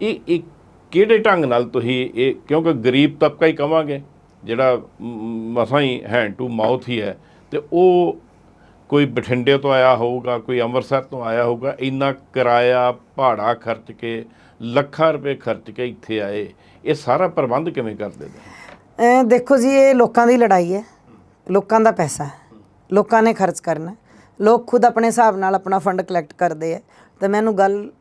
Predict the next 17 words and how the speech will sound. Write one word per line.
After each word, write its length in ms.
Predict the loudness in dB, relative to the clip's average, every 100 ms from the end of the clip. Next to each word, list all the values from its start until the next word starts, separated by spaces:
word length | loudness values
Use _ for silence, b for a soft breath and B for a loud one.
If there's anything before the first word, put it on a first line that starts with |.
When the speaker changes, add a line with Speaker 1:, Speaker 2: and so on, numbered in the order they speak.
| _
Speaker 2:
ਇਸ 180 | -6 0
ਗੱਲ 160 | 0 0
ਦੀ 100 | -4
ਖੁਸ਼ੀ 440 | -6 -8 -4 -2
ਹੈ 80 | -2
ਕਿ 120 | -2
ਸਾਡਾ 280 | -2 0 -2
ਇੱਕ 100 | -4
ਬਹੁਤ 220 | -6 -8
ਦੂਰ 200 | -4 -4
ਹੈ, 60 | -2
ਫਾਜ਼ਿਲਕਾ 520 | -2 -2 -4 -6 -6
ਪੈਂਦਾ 320 | -6 -8 -10
ਹੈ, 60 | -14 b b
ਸਭ 240 | 0 0 2
ਤੋਂ 160 | 2
ਦੂਰ। 260 | 2 0 -4